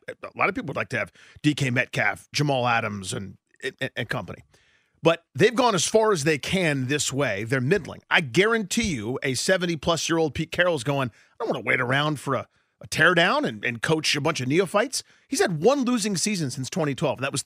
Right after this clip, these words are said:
uh, a couple of years ago when they went seven and ten. They average over ten wins a season since he g-, uh, put his imprint on this organization. First couple years, they were seven and nine. After that, they rip off double-digit wins like they get out of bed.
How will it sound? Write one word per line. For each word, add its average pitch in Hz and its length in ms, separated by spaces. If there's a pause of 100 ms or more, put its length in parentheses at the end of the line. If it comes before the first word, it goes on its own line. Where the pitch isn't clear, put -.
uh, 131 220
a 117 60
couple 143 180
of 127 60
years 113 180
ago 90 200
when 120 100
they 127 60
went 120 140
seven 113 240
and 98 100
ten. - 200 (480)
They 240 160 (560)
average 233 360
over 180 180
ten 220 200
wins 226 160
a 220 60
season 285 380 (320)
since 185 260
he 185 160
g-, 143 80 (280)
uh, 160 160 (100)
put 185 100
his 143 100
imprint 151 280
on 139 60
this 127 120
organization. 120 540
First 196 240
couple 233 200
years, 190 180
they 165 100
were 156 80
seven 175 260
and 160 80
nine. 156 260 (300)
After 180 280
that, 175 180
they 123 80
rip 156 240
off 156 140
double-digit 143 500
wins 127 240
like 123 80
they 127 100
get 131 120
out 117 100
of 95 80
bed. 98 240